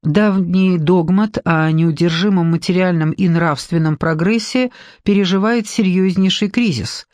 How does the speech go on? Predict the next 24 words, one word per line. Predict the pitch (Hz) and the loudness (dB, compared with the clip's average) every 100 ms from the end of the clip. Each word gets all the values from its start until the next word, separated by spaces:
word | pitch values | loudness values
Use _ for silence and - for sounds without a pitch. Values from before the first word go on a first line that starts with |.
| _ - - - - | _ -20 -20 -20 -20
Цивилизация | - 214 226 233 330 - 262 | -2 0 2 0 -2 0 0
западного | 247 294 226 226 208 | 0 -2 0 0 0
типа | - 262 202 | -2 -2 0
разрушила | 175 170 220 - 190 185 | 0 0 -2 -2 -2 0
образец, | 175 185 185 220 | 0 0 0 -2
который | - 175 165 175 | -2 -2 0 -2
сама | - 226 208 | 0 0 0
себе | 135 127 139 | -4 -4 -4
создала, | - 147 151 190 240 269 - _ _ _ _ - | -4 -4 -2 0 0 -2 -6 _ _ _ _ -2
и | 196 | 0
уже | 208 214 220 | 2 2 2
не | 214 | 0
осмеливается | 202 - 202 208 202 202 196 - | -2 0 0 2 2 0 0 -2
предлагать | 196 196 175 180 170 160 - | -2 0 0 0 0 -2 -2
его | 165 | -2
другим. | 160 170 139 - - _ - - - - - _ | 0 -2 -2 -6 -8 _ -20 -20 -20 -20 -20 _
Так, | 196 196 | -2 0
может | 220 220 269 262 | 2 2 2 0
быть, | 220 240 | 0 -2
пришло | - 220 - 226 | -2 -2 0 0
время | 220 240 226 | 0 0 0
оглядеться | 214 220 220 226 233 | -2 0 0 -2 -2
по | 226 | -2
сторонам? | - 247 247 247 277 | -2 -2 0 0 0